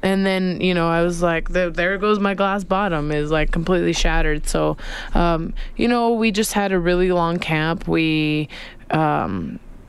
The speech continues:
took a couple, we took a week or bit off trying to just let my body kind of recover, 'cause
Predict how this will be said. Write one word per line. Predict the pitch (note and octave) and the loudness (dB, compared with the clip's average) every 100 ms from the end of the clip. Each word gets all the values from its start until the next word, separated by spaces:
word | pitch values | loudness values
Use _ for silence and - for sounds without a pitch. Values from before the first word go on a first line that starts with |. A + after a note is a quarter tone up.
| - | -6
took | - F#3+ | -4 -2
a | F#3 | -2
couple, | - F#3 F#3 F#3 F3+ F3 E3+ E3 | -2 -2 2 2 4 4 2 2
we | F#3 | -2
took | G#3+ F#3+ | -2 0
a | F3+ | 0
week | E3+ E3 | 0 0
or | F3 | -2
bit | E3+ E3 - | 0 -2 0
off | D3+ D#3 E3 - | 0 0 -2 -4
trying | - D#3+ D#3 | -4 0 0
to | D#3 | 0
just | D3+ - | -2 -2
let | - | 0
my | D3 | 0
body | C3+ C#3+ D3 D3 D3 D3 - - - - - - | 0 0 0 0 -2 -2 -6 -14 -16 -16 -14 -4
kind | F#3+ F#3 | 0 0
of | F3 | -2
recover, | F3 - E3 E3+ E3+ | -2 0 2 2 2
'cause | F#3 E3+ - | 2 0 -2